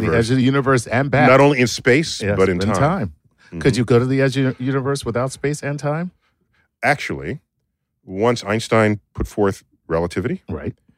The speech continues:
Speaker 1: where the fourth dimension is time,
Speaker 2: Right.
Speaker 1: and people say, "Well, that's weird. Why is that?" No, no one has ever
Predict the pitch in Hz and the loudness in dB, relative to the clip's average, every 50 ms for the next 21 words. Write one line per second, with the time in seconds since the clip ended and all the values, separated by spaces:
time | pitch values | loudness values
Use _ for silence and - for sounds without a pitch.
0 | _ _ _ _ _ _ _ _ _ - 87 87 85 85 76 78 - - 104 101 | _ _ _ _ _ _ _ _ _ -8 -4 -2 -2 -2 -2 -6 -8 -2 -2 -2
1 | 98 - - 87 82 85 95 98 - - 98 82 71 - - - 78 71 73 82 | -2 -2 -6 -8 -4 -4 -4 -4 -4 -6 -6 -6 -6 -10 -10 -8 -8 -6 -4 -4
2 | 98 127 143 - - - - - 117 - - 98 156 185 - - - 151 151 151 | -4 -4 -4 -6 -6 -6 -6 -8 -8 -6 -6 -4 -4 -4 -6 -8 -14 -14 -12 -10
3 | 85 117 147 131 123 147 170 190 180 131 104 90 92 92 - _ _ _ _ _ | -8 -8 -8 -8 -8 -8 -6 -6 -6 -4 -4 -4 -6 -6 -10 _ _ _ _ _
4 | _ _ - 98 92 90 104 151 202 214 - _ _ _ _ _ _ _ _ _ | _ _ -6 -4 -4 -2 -2 -2 -4 -4 -8 _ _ _ _ _ _ _ _ _
5 | - 101 101 117 147 185 202 180 143 - 139 123 107 - - 139 175 170 190 190 | -8 -6 -4 -2 0 0 0 -2 -2 -4 -4 -4 -4 -4 -2 -2 0 2 2 0
6 | 202 185 | 0 -2